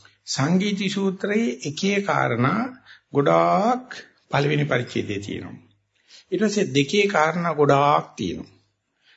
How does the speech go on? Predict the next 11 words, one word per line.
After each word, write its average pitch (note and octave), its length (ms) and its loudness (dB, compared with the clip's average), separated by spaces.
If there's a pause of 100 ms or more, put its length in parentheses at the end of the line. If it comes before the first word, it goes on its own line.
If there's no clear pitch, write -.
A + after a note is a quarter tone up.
(160)
තුනේ F#3 300 6
කාරණා D#3 500 -2
ගොඩාක් C3+ 380 4
තියෙනවා. C#3+ 260 -8
මේ C#3 140 -4
විදිහට C3 260 -10
එක, D3 220 -12
දෙක, C3 200 -12
තුන, C3 200 -12
හතර B2 280 -6
විදිහට B2+ 380 -6